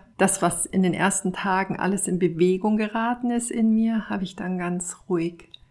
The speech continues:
angeschaut. Also das meine ich mit Gartentürchen. Wie viele Menschen sind in unserem Leben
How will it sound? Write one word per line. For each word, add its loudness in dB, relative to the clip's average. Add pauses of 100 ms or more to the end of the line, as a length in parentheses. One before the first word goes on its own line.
(280)
angeschaut. -2 (500)
Also 6
das 2
meine 4
ich -4
mit -2
Gartentürchen. -2
Wie 2
viele -2
Menschen 0
sind -2
in -2
unserem -2
Leben 0